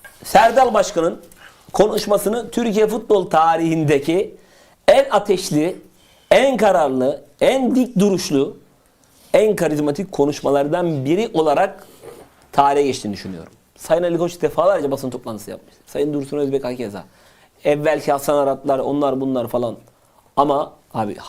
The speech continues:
Serdar Adalı bende her geçen gün korkunç bir saygı uyandırıyor.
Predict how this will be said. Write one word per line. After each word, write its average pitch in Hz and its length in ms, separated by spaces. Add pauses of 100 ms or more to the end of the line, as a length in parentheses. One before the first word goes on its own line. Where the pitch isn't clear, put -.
(140)
Serdar 135 360
Adalı 120 440 (520)
bende 135 400
her 196 240
geçen 139 400
gün 151 120
korkunç 151 680
bir 185 100
saygı 143 320
uyandırıyor. 104 520